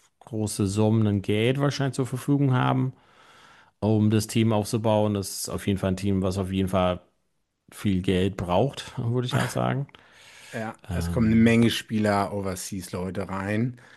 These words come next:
Speaker 2: Auf dem Papier sehen die alle nicht schlecht aus. Das sind meistens so Fringe International Players, die so
Speaker 1: Ja.
Speaker 2: mal in den All Blacks drinne waren, wie Hoskins zu Tutu,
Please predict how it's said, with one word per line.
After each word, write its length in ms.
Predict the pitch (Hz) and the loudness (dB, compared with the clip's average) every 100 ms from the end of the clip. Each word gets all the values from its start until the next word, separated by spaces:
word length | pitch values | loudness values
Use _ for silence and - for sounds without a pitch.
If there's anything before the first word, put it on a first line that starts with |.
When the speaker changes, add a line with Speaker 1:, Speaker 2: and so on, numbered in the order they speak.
| - _ | -20 _
Speaker 2:
Auf 200 | - 101 | -12 -8
dem 120 | 110 101 | -6 -4
Papier 440 | 98 - 117 104 | -4 -4 0 2
sehen 180 | 104 101 | 2 0
die 80 | 98 | -2
alle 160 | 104 | -2
nicht 400 | 101 98 98 90 | -2 -4 -8 -10
schlecht 340 | - 110 104 - | -4 -4 -2 -2
aus. 360 | 120 131 127 | 0 0 0
Das 120 | 107 | -4
sind 140 | 113 104 | -2 0
meistens 600 | 107 107 110 - 120 104 | 0 0 -2 2 2 2
so 200 | 120 110 | 0 0
Fringe 480 | 107 - 113 120 123 - - | -2 -2 4 4 4 0 -6
International 720 | - 110 113 107 113 - 123 | -4 0 2 2 0 0 -2
Players, 480 | 113 120 117 120 117 | -2 -2 2 2 0
die 140 | - | -2
so 380 | 101 110 107 104 - - - | 2 4 6 4 0 -12 -12
Speaker 1:
Ja. 200 | - 78 | -8 -6
Speaker 2:
mal 440 | - 107 113 117 120 | 0 2 4 4 4
in 160 | 117 120 | 6 4
den 120 | 113 | 4
All 260 | 113 113 | 0 -2
Blacks 360 | 110 113 113 - | 0 -2 -2 -8
drinne 320 | - 117 123 | 0 4 6
waren, 460 | 117 123 120 120 117 | 6 4 4 4 4
wie 160 | 117 98 | 2 0
Hoskins 540 | 120 - - 113 113 | -6 -6 0 0 0
zu 100 | 117 | -4
Tutu, 640 | 107 123 120 131 123 123 | -4 -4 0 2 4 4